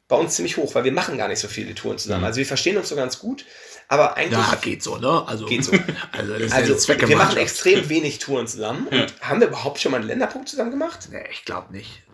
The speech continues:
Speaker 3: Also ich wüsste
Speaker 1: Außer jetzt irgendwie damals H S V Europapokal und außer irgendwie Portugal?
Speaker 3: Naja, ich sag mal so, nach dieser Portugal-E-M-Geschichte haben wir erstmal achtzehn Jahre lang sind wir gar nichts gefahren. Jetzt sind wir halt, äh, zweimal jetzt zuletzt zusammen irgendwo gewesen.
Speaker 1: Ja.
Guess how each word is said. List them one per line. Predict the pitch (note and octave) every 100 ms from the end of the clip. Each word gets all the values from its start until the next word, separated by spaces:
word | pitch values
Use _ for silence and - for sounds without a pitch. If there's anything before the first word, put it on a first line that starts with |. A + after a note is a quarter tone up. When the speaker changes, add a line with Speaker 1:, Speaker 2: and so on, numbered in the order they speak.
| -
Speaker 3:
Also | - G#2+
ich | G#2
wüsste | A2
Speaker 1:
Außer | C#3 D#3+ D3
jetzt | C#3 -
irgendwie | D3+ C3 A#2+ -
damals | - C3 B2+ B2+
H | B2+
S | -
V | A#2+
Europapokal | B2 D3 E3 - D#3 D3+
und | A#2+
außer | F2+ C#3 C#3
irgendwie | - B2+
Portugal? | - C3+ D#3 F#3 F#3 B3 A#3
Speaker 3:
Naja, | A#2 A#2+ C3+
ich | -
sag | C#3+ A#2+
mal | A#2+
so, | A#2 F#3
nach | A2+ -
dieser | B2 A#2 A#2
Portugal-E-M-Geschichte | - D3 D3 A#2 A2+ A#2 B2+ F3 B2+ - G#2+ G#2
haben | A#2
wir | B2
erstmal | G#2+ A2+ A2+ G#2+ F2 - -
achtzehn | A#2+ - B2+
Jahre | B2+ B2+ A#2
lang | A#2+
sind | A#2 B2
wir | G#2+
gar | B2+ D#3
nichts | A#2+
gefahren. | A2 G#2 G2 A#2+
Jetzt | A2
sind | C3 A#2+
wir | A2+
halt, | A2+ A2 -
äh, | A#2 A2 -
zweimal | - - A#2 C#3+ B2+
jetzt | B2 -
zuletzt | A#2+ A#2+ - - -
zusammen | A2+ G#2 A2+
irgendwo | G#2 A2+ A2
gewesen. | A2 G#2+ A2 D3 D#3+
Speaker 1:
Ja. | B2 -